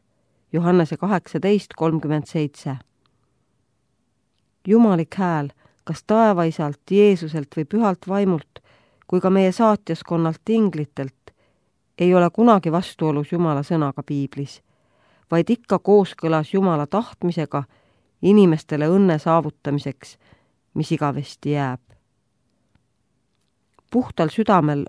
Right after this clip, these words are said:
on meelevald ära tunda, kus on tõde,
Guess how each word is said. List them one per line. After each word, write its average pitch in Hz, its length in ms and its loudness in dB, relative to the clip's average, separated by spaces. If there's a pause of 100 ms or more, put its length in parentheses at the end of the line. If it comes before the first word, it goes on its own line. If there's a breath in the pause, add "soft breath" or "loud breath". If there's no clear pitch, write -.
on 190 240 4
meelevald 151 580 0
ära 175 240 -2
tunda, 139 460 -4 (100)
kus 147 240 -10
on 147 100 -2
tõde, 190 380 -2